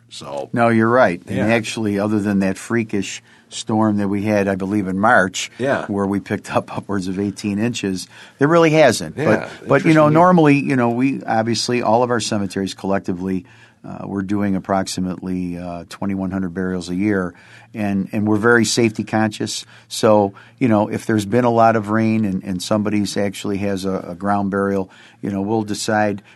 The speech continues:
Speaker 2: you know, whether or not it's safe for folks to go graveside for those types of things. And, but we have beautiful chapels to take care of that, you know, so that, uh, they never have to worry about the elements, you know, when it comes to doing that. But we're very, obviously, we're very aware, you know, depending on the conditions and what we've dealt with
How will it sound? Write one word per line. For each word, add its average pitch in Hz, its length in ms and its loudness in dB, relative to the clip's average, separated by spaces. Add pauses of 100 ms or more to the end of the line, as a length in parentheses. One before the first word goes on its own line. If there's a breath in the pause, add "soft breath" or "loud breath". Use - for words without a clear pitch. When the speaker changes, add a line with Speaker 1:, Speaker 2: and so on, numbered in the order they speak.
(100)
Speaker 2:
you 110 80 -4
know, 101 80 -2
whether 104 200 0
or 104 40 0
not 101 180 0
it's 95 100 -4
safe 110 260 -2
for 101 120 -8
folks 101 300 -6
to 104 80 -8
go 107 200 0
graveside 92 600 -6
for 92 140 -8
those 92 180 -6
types 90 300 -10
of 95 80 -6
things. 92 380 -6
And, 90 160 -8 (340 loud breath)
but 113 140 2
we 120 120 4
have 113 120 2
beautiful 107 320 2
chapels 104 500 0
to 101 100 -8
take 92 240 -6
care 95 220 -4
of 95 80 -2
that, 92 240 -2 (320 loud breath)
you 101 100 -6
know, 92 140 -6
so 95 220 -6
that, 95 320 -6
uh, 92 160 -4
they 98 140 -4
never 98 180 -2
have 95 120 -4
to 98 80 -8
worry 95 120 -2
about 92 180 -4
the 98 140 -6
elements, 95 500 -4
you 95 60 -2
know, 92 80 -4
when 90 160 -6
it 90 60 -14
comes 95 240 -8
to 85 100 -12
doing 98 300 -4
that. 85 220 -10
But 113 180 -2 (280 loud breath)
we're 160 80 4
very, 160 480 6
obviously, 117 500 0
we're 110 140 -2
very 107 300 0
aware, 101 420 2 (320 soft breath)
you 104 60 -4
know, 95 80 -2
depending 107 420 0
on 101 120 0
the 95 60 -2
conditions 98 520 -4
and 92 80 -4
what 95 100 -4
we've 87 160 -8
dealt 95 240 0
with 90 340 -10